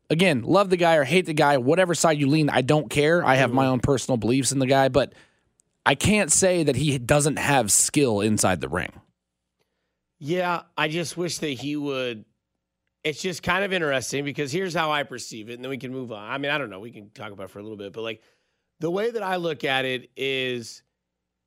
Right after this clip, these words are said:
Speaker 2: he claims that he's in it for the sport, but yet this is the first boxer he actually fought. Everyone else he's fought, it's kind of been a joke.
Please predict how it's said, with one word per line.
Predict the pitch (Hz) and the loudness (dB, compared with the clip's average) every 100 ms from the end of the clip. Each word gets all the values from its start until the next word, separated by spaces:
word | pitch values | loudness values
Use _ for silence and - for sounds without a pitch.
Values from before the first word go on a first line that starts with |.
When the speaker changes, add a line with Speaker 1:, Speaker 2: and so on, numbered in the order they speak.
| _ _ _ _ _ _ | _ _ _ _ _ _
Speaker 2:
he | 175 165 | -8 -8
claims | - 180 196 202 214 180 | -6 -4 -2 -2 -4 -4
that | 190 | -6
he's | 139 160 156 151 139 - - _ _ - | -6 -6 -6 -6 -8 -10 -16 _ _ -6
in | 156 | -4
it | 160 156 | -4 -6
for | 151 | -6
the | 151 | -4
sport, | - - 117 101 113 _ _ _ _ _ _ _ _ _ _ _ _ _ _ _ _ | -8 -8 -8 -6 -10 _ _ _ _ _ _ _ _ _ _ _ _ _ _ _ _
but | - 156 | -6 -4
yet | 156 156 | -4 -6
this | 156 139 | -6 -8
is | 151 | -8
the | 151 | -8
first | - 160 143 117 | -6 -6 -6 -2
boxer | 139 135 - 135 | -2 -2 -4 -6
he | 135 | -2
actually | 127 120 123 117 | -2 -2 -8 -10
fought. | - - _ _ _ _ _ _ _ _ _ _ _ - | -12 -16 _ _ _ _ _ _ _ _ _ _ _ -6
Everyone | 175 208 220 208 | -4 -2 -4 -2
else | 196 185 - | -2 -4 -6
he's | 156 123 | -8 -10
fought, | - 131 120 120 - _ _ | -6 -2 -2 -4 -8 _ _
it's | 135 123 | -6 -6
kind | - - 180 180 | -8 -2 -2 -2
of | 165 143 | -4 -4
been | 139 | -6
a | 127 | -6
joke. | 98 - - | -10 -14 -18